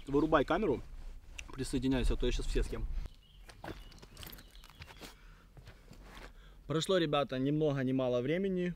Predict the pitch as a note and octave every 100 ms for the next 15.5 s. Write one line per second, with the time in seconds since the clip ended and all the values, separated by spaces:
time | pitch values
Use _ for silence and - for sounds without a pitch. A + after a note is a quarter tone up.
0 | - C3+ C#3 C3+ A#2+ A2 - F3+ G3+ F#3+
1 | D#3+ - - - C3+ D3+ D#3 C#3 D3+ C3+
2 | - B2+ B2+ A#2 - G3+ - G3+ - -
3 | - - C#3+ D3+ - C#3 C3 C3 C#3+ B2+
4 | B2+ B2 C3 C#3 C#3 B2 A2+ B2 - F#3+
5 | G3+ G3 F3+ - - D3+ D3+ - D3+ C#3+
6 | D3 C3+ C3 C3 A#2+ - - - - D3
7 | D3 B2+ A#2+ D3 C#3 - A#2+ A#2 - -
8 | - - - - - - - - - -
9 | - - - - C3 - B2+ A#2 - -
10 | B2+ B2+ B2+ B2+ B2 F#3+ - D#3+ C#3+ -
11 | - C#3 C3+ B2+ A#2+ A#2+ C3+ B2+ C3 C#3
12 | - A#2+ C3+ F3 D3 B2+ B2 B2 A2+ A#2
13 | C#3 D#3 A2+ A2 C3 C#3+ - A2 A2 A#2
14 | B2 C3+ A#2+ C#3+ D3+ A#2 B2 B2 E3 C3
15 | - - A2 A#2+